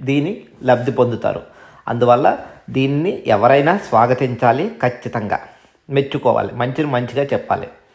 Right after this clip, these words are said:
అయితే గతంలో మాదిరిగా వచ్చిన ఫండ్స్ని, ఆ,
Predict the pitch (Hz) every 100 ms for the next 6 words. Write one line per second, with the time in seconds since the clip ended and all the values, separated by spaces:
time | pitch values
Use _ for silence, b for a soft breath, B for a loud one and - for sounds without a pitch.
0 | b b b b b b b b - 170
1 | 170 175 170 - 160 151 185 180 180 180
2 | 175 - - 156 156 151 160 151 156 151
3 | 147 135 151 143 135 135 - 139 135 -
4 | - 131 123 123 123